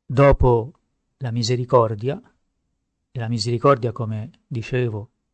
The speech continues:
è propria di questo momento sulla terra. Eh,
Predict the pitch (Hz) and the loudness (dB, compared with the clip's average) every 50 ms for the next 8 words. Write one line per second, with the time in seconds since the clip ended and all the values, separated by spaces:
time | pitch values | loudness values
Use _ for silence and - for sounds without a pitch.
0 | _ _ _ _ _ _ _ _ _ _ _ _ _ - 123 113 - - 190 160 | _ _ _ _ _ _ _ _ _ _ _ _ _ -10 -6 -2 2 4 6 6
1 | 135 - - 131 - - - - _ _ _ _ _ _ _ _ _ _ _ _ | 6 4 0 -4 -6 -10 -14 -20 _ _ _ _ _ _ _ _ _ _ _ _
2 | _ _ _ _ _ _ _ _ _ - 120 113 - 120 - - - 123 113 113 | _ _ _ _ _ _ _ _ _ -10 -8 -4 -2 -2 -2 -2 -2 -4 -2 0
3 | 123 127 123 120 117 - 110 98 98 - - 117 113 135 - - 98 92 92 92 | 0 2 0 0 -2 -6 -10 -12 -10 -10 -8 -8 -6 -6 -8 -8 -12 -14 -14 -16
4 | - - 127 - _ _ _ _ _ _ _ _ _ _ _ _ _ _ _ _ | -16 -16 -18 -18 _ _ _ _ _ _ _ _ _ _ _ _ _ _ _ _
5 | _ _ _ _ _ _ _ _ _ _ _ _ _ _ _ _ _ _ _ _ | _ _ _ _ _ _ _ _ _ _ _ _ _ _ _ _ _ _ _ _
6 | _ _ _ _ _ - 92 90 - - _ | _ _ _ _ _ -18 -16 -16 -18 -20 _